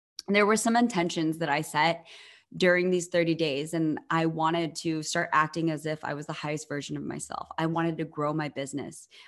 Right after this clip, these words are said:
I wanted to elevate my mindset and my beliefs about business, my beliefs about myself, my beliefs about money. I wanted to grow my team, grow my clientele. There was things that I wanted to do.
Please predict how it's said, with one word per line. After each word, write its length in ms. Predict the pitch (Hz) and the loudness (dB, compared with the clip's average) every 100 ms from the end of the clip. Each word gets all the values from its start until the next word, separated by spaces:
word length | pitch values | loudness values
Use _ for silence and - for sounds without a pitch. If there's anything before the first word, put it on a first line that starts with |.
| - | -4
I 100 | 156 | 0
wanted 480 | 160 156 156 160 151 | 2 0 0 -2 -4
to 440 | - 151 151 147 139 151 | -6 -4 -4 -4 -6 -4
elevate 360 | 151 156 156 | -4 -2 -4
my 120 | 151 | -2
mindset 600 | 147 143 165 170 147 120 - - _ - | -2 -2 -2 -4 -6 -8 -10 -18 _ -4
and 380 | 151 147 147 - | -4 -2 -6 -6
my 560 | 156 151 147 147 147 - - | -2 -2 -2 -2 -6 -8 -6
beliefs 460 | 147 160 165 - - | -2 -2 -2 -8 -8
about 500 | 156 151 147 - - | -4 0 -2 -4 -4
business, 420 | 220 233 196 170 | -4 0 0 0
my 100 | 170 | -2
beliefs 320 | 156 160 160 160 | -2 -4 -4 -4
about 220 | 151 - | -4 -4
myself, 500 | 147 - 170 165 165 | -8 -2 -2 0 -2
my 100 | 151 | -6
beliefs 360 | 151 151 - | -6 -8 -10
about 280 | 156 143 - | -8 -8 -6
money. 460 | 170 185 180 165 - - - | -2 0 2 0 -2 -12 2
I 100 | 165 | 4
wanted 520 | 170 170 170 170 160 - | 4 4 4 0 -2 -4
to 420 | 170 165 156 151 - - - _ _ _ _ | 0 2 0 -2 -8 -20 -20 _ _ _ _
grow 200 | 170 165 | 2 4
my 180 | 170 165 | 2 0
team, 420 | - 220 214 156 | -2 -2 0 0
grow 180 | 156 156 | 0 0
my 160 | 160 | -2
clientele. 800 | 160 180 175 165 - 196 220 196 | -4 -4 -2 -4 -6 0 2 2
There 160 | 165 165 | 2 0
was 140 | 165 | -2
things 260 | - 180 175 | -4 -4 -2
that 100 | 170 | -2
I 80 | |
wanted 380 | 160 156 151 147 | -2 -2 -4 -6
to 60 | 143 | -4
do. 340 | 180 165 147 | -2 -2 -2